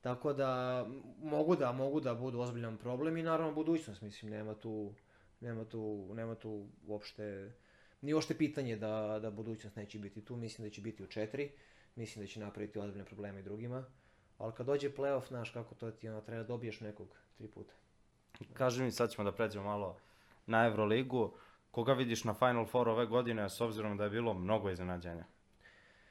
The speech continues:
Speaker 2: Na samom
Speaker 1: Uf,
Speaker 2: početku, jer
Speaker 1: teško.
Speaker 2: prazne
Speaker 1: Da,
Speaker 2: su
Speaker 1: da,
Speaker 2: tribine
Speaker 1: pa ako
Speaker 2: i
Speaker 1: sad gledamo odavde, mislim, to je definitivno, ako ćemo gledamo Bayern kako igra, baš bih volao da ih vidim, zaslužuju. E, naravno Barcelona, mislim da će tu biti C S K A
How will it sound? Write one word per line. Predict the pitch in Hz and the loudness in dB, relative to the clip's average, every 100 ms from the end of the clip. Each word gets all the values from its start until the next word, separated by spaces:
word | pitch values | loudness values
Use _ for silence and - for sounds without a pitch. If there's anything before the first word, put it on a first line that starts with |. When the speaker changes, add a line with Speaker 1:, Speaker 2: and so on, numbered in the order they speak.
| - - _ _ _ - | -20 -20 _ _ _ -2
Speaker 2:
Na | 113 | 4
samom | 131 131 139 | 8 8 8
Speaker 1:
Uf, | |
Speaker 2:
početku, | - 139 123 - 90 - - | 6 8 6 4 -8 -10 2
jer | 120 117 | 6 6
Speaker 1:
teško. | 127 | 10
Speaker 2:
prazne | 127 120 | 10 10
Speaker 1:
Da, | 180 | 10
Speaker 2:
su | 202 | 12
Speaker 1:
da, | 214 156 | 12 10
Speaker 2:
tribine | 120 120 | 10 10
Speaker 1:
pa | 151 214 | 10 10
ako | - | 6
Speaker 2:
i | |
Speaker 1:
sad | - 190 180 | 6 8 8
gledamo | 175 185 175 165 | 8 8 8 6
odavde, | 160 165 165 175 | 8 8 8 4
mislim, | 170 165 156 | 2 0 2
to | 165 | 4
je | 156 | 6
definitivno, | 151 147 135 - 127 123 110 - _ _ - | 6 4 -2 -2 -2 -2 -4 -12 _ _ -6
ako | 120 120 | -6 -6
ćemo | 127 120 | -6 -2
gledamo | 123 117 104 - - | 0 -2 -4 -12 -8
Bayern | 120 123 113 104 | 4 4 4 0
kako | 110 101 98 | -6 -6 -6
igra, | 101 120 | -2 0
baš | 110 113 107 | 2 0 -2
bih | - | -8
volao | 107 104 | -4 -4
da | 98 | -6
ih | 98 | -8
vidim, | 107 113 | -8 -8
zaslužuju. | 101 - 101 110 131 147 - - - - _ - | -8 -8 -6 -2 0 0 -4 -20 -20 -20 _ -16
E, | - | -6
naravno | 117 113 120 117 117 | -2 0 0 0 0
Barcelona, | 107 - - 107 127 139 151 135 | -4 -6 -6 -2 0 0 0 0
mislim | 131 120 127 | -2 -6 -6
da | 117 | -6
će | - | -8
tu | 117 | -8
biti | 120 120 | -10 -10
C | - 123 113 | -6 -4 -4
S | - | -6
K | 123 | -2
A | 127 127 | 0 0